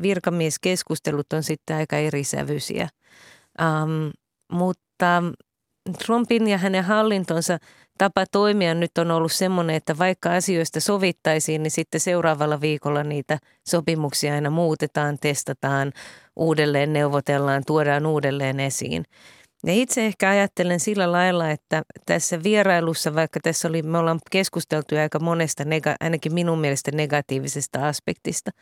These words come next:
Trump on epäsuosittu. Tässä on tämmöinen poliittinen teatteri monella tapaa, monia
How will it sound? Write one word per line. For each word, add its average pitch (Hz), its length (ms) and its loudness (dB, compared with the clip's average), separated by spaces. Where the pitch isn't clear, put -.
Trump 175 240 0
on 156 140 2
epäsuosittu. 139 880 -2
Tässä 160 220 0
on 156 80 -2
tämmöinen 151 400 0
poliittinen 151 580 0
teatteri 131 580 -2
monella 131 400 -2
tapaa, 123 380 -6
monia 151 400 -2